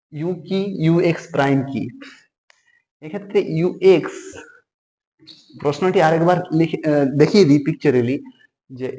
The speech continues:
স্পেসশিপটি মুভ করছে তার ভেলোসিটি ইউ, স্পেসশিপটি মুভ করছে তার ভেলোসিটি আমরা ধরে নিয়েছি ভি, এবং স্পেসশিপের রেসপেক্টে velocity of, মানে, ইউএক্স প্রাইম আমাদের জানা রয়েছে, সেটি বলা রয়েছে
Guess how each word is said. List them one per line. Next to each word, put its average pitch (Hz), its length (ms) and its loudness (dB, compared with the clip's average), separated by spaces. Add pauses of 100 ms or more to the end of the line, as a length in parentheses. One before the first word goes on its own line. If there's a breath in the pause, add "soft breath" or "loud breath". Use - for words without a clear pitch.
(100)
স্পেসশিপটি 196 580 -2
মুভ 202 100 0 (120)
করছে 202 240 0 (100)
তার 180 120 0 (100)
ভেলোসিটি 180 440 -2 (500)
ইউ, 151 280 -2 (1120)
স্পেসশিপটি 190 640 -4
মুভ 202 100 0 (100)
করছে 202 260 2
তার 170 200 4
ভেলোসিটি 180 320 0
আমরা 190 200 -2
ধরে 175 160 2
নিয়েছি 165 200 2 (100)
ভি, 175 120 2 (580 loud breath)
এবং 139 220 0 (760 loud breath)
স্পেসশিপের 208 540 2
রেসপেক্টে 196 500 2
velocity 170 380 0 (220)
of, 165 80 0 (840)
মানে, 135 160 -8 (160)
ইউএক্স 175 540 -2 (1120)
প্রাইম 170 280 0 (100)
আমাদের 196 300 2
জানা 196 200 2
রয়েছে, 156 320 2 (100)
সেটি 151 240 0
বলা 175 160 2
রয়েছে 180 380 -2